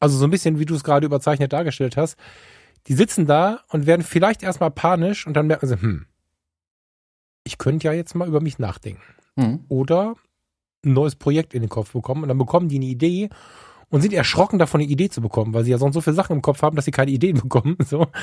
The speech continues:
Speaker 2: Mhm, genau
Speaker 1: Also ich
Speaker 2: das meine
Speaker 1: find's
Speaker 2: ich.
Speaker 1: ein, ne, ich find's grad so, also ich, gar nicht auf dich, weil bei dir ist ja tatsächlich so, dass du ganz spannend das Mischwesen bist zwischen Mega-Business und dann am Ende,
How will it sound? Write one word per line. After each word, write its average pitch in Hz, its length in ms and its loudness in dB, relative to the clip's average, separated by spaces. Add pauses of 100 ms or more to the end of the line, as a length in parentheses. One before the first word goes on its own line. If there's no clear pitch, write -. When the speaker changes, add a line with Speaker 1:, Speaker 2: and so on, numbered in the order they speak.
(100)
Speaker 2:
Mhm, 165 260 0
genau 156 160 4
Speaker 1:
Also 135 40 6
ich 127 60 -2
Speaker 2:
das - 20 2
meine 95 180 2
Speaker 1:
find's - 20 -4
Speaker 2:
ich. 156 220 -6 (400)
Speaker 1:
ein, 151 40 8
ne, 208 160 6 (120)
ich 151 140 2
find's 214 180 0
grad 160 220 0
so, 220 160 0
also 156 160 2
ich, 139 60 -2 (120)
gar 196 120 2
nicht 214 120 -4
auf 143 100 -6
dich, 226 260 2
weil 135 140 4
bei 143 120 0
dir 175 160 -2
ist 170 120 -4
ja 165 260 0
tatsächlich 156 380 0
so, 180 100 0
dass 156 120 0
du 160 100 -4
ganz 196 220 0
spannend 160 260 -2
das 135 80 -4
Mischwesen 107 440 0
bist 104 200 -8
zwischen 131 280 -2
Mega-Business 143 720 0
und 135 180 -4
dann 127 140 -2
am 127 140 -6
Ende, 135 280 0